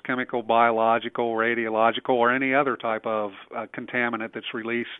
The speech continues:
to the, the environment that could have an impact on public health, that, that's an important issue that needs to be addressed.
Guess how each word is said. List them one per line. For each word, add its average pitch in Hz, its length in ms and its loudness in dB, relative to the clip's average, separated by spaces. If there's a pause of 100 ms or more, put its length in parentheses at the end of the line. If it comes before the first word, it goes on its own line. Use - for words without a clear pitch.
(120)
to 113 400 -2
the, 113 320 -4
the 110 100 -6
environment 107 680 -6
that 113 160 -8
could 110 120 -6
have 110 360 2
an 110 120 -8
impact 110 380 -2
on 104 100 -8
public 104 340 -8
health, 107 260 0
that, 104 240 -4
that's 107 180 -4
an 101 80 -12
important 92 420 -6
issue 92 300 -4
that 90 120 -10
needs 95 200 -10
to 90 80 -14
be 92 120 -4
addressed. 90 560 -8